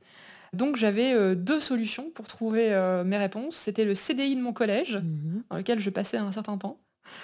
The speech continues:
Speaker 1: et les magazines du débit de tabac local. <laughs>
Speaker 2: D'accord.
Speaker 1: Saviez-vous que quand même déjà à cette époque-là, il y avait des magazines ésotériques à hauteur d'enfant ? <laughs>
Speaker 2: Hmm, ça ne m'étonne pas.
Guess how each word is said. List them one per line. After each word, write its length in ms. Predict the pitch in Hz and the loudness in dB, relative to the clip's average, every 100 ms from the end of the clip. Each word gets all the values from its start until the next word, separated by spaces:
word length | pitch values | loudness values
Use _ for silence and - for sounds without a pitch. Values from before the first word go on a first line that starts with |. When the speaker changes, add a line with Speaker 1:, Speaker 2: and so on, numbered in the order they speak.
| - - - | -16 -4 2
Speaker 1:
et 260 | 254 302 | 2 4
les 200 | 269 220 | 4 4
magazines 840 | 220 269 269 262 220 262 311 226 | 6 4 4 4 4 2 2 0
du 160 | 185 190 | -2 -2
débit 280 | 185 247 269 | 0 2 0
de 60 | |
tabac 400 | - 254 220 262 | 0 2 4 4
local. 480 | 277 240 240 185 190 240 - - - - | 4 2 4 2 4 2 -2 -10 -20 -6
<laughs> 200 | 208 - | -6 -4
Speaker 2:
D'accord. 440 | 190 175 - 180 294 381 349 - - - - - - - | -4 -2 0 2 2 -2 -2 -6 -10 -12 -14 -18 -20 -12
Speaker 1:
Saviez-vous 560 | - 330 285 320 302 403 453 | 0 2 4 4 4 4 4
que 220 | 285 269 | 2 2
quand 160 | 254 277 | 2 4
même 260 | 247 415 | 4 4
déjà 320 | 254 247 277 320 | 4 4 6 4
à 80 | |
cette 200 | 226 269 | 2 0
époque-là, 360 | 320 277 269 277 370 | 0 0 2 2 4
il 140 | 247 | 4
y 60 | 233 | 4
avait 180 | 247 359 | 6 4
des 100 | 285 | 4
magazines 420 | 262 247 262 330 | 4 4 4 2
ésotériques 640 | - 269 277 254 233 311 - | 2 2 2 2 2 2 4
à 140 | 208 | 4
hauteur 300 | 247 254 330 | 4 4 4
d'enfant ? 340 | 269 254 - 415 | 4 2 2 4
<laughs> 80 | 554 587 587 539 - - - | 4 2 0 -4 -12 -16 -4
Speaker 2:
Hmm, 360 | 202 185 180 170 - - - | 2 4 4 2 -2 -12 2
ça 160 | 233 | 4
ne 60 | 247 | 6
m'étonne 280 | 262 240 233 | 6 2 4
pas. 220 | 170 | 2